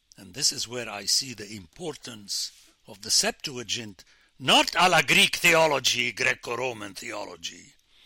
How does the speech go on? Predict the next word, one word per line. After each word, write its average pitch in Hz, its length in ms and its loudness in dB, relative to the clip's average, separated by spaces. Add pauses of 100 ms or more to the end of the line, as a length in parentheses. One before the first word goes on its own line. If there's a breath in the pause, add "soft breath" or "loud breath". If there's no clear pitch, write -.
(2000 loud breath)
but - 360 -2